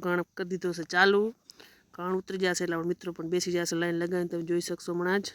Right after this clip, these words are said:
થોડીક જ વારમાં કે કઈ રીતના બધા બેસી જાય છે લાઈનસર, ડીશું લઈ લઈને પોતાની. તો આ રીતના બધા આપણે ઘાણને તરતા જાશું ને મોજ માણતા જાશું મિત્રો સાથે.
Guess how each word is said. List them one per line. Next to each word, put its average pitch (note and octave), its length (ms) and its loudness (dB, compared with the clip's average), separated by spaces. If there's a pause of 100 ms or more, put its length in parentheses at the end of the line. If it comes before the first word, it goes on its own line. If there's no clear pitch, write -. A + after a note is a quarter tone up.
થોડીક F3 300 -10
જ E3+ 100 -4
વારમાં F#3+ 340 0 (360)
કે F3+ 140 -12
કઈ F#3 180 0
રીતના F3 300 -6
બધા E3+ 220 -4
બેસી F3+ 240 -2
જાય F3 200 0
છે F#3 80 -2
લાઈનસર, F3+ 500 -2 (200)
ડીશું F#3 300 -8
લઈ F3+ 140 2
લઈને F3 200 0
પોતાની. F#3 440 0 (800)
તો - 100 -14
આ F3 100 0
રીતના E3+ 240 -2
બધા F3 200 0
આપણે E3 220 -2
ઘાણને E3+ 340 0
તરતા F#3 340 -2
જાશું F#3+ 280 2
ને F3+ 100 2
મોજ F3 120 0 (100)
માણતા F3+ 340 -2
જાશું F3+ 280 -4
મિત્રો F#3 220 -6
સાથે. F#3 340 -2